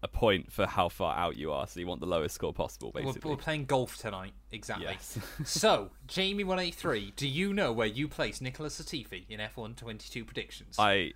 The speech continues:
Speaker 1: I think I do. I think it was last.
Speaker 2: You were absolutely bang on.
Speaker 1: Good.
Speaker 2: And
Speaker 1: I know you were massive on Williams,
Speaker 2: I
Speaker 1: so it
Speaker 2: hyped
Speaker 1: probably
Speaker 2: up
Speaker 1: wasn't
Speaker 2: Williams
Speaker 1: last.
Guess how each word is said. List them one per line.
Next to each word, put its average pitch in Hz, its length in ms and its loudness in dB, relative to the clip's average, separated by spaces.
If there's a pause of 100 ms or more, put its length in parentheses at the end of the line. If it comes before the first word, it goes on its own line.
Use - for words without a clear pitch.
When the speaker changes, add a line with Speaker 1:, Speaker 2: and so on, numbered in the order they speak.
Speaker 1:
I 92 120 4
think 131 320 0
I 107 60 4
do. 95 220 4
I - 40 4
think - 260 0
it - 80 -4
was 85 220 0
last. 71 360 -4
Speaker 2:
You 131 220 0
were 135 220 4
absolutely 151 400 0
bang 147 280 6
on. 95 180 -4 (640)
Speaker 1:
Good. - 260 -8 (200)
Speaker 2:
And 110 360 0
Speaker 1:
I 104 80 10
know 120 100 10
you 120 300 10
were 107 100 8
massive 107 460 6
on 92 160 4
Williams, 85 280 4
Speaker 2:
I 180 280 10
Speaker 1:
so 196 100 2
it 185 60 4
Speaker 2:
hyped 170 100 6
Speaker 1:
probably 165 260 2
Speaker 2:
up 147 80 6
Speaker 1:
wasn't 131 280 2
Speaker 2:
Williams 113 480 -2
Speaker 1:
last. - 100 -12